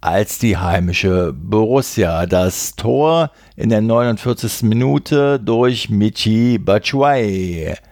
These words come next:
Marco Reus gibt das Leder in den Strafraum. Dort ist Pulisic zur Stelle und flink genug,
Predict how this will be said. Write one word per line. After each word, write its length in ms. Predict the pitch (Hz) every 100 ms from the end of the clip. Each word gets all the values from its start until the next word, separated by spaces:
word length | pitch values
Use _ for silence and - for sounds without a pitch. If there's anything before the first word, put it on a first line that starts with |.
| _ _ _ _
Marco 540 | 156 80 - 101 120 120
Reus 580 | 107 135 123 90 87 -
gibt 220 | 90 -
das 200 | 87 -
Leder 520 | 92 87 87 87 87
in 220 | 82 92
den 260 | 87 85 80
Strafraum. 1040 | - - 87 95 - - 92 104 120 123
Dort 320 | 95 92 104
ist 380 | - 98 87 -
Pulisic 760 | - 120 156 135 98 95 - -
zur 200 | 107 90
Stelle 500 | - 92 98 123 127
und 180 | 104 92
flink 440 | - 107 135 160
genug, 480 | 135 117 127 127 -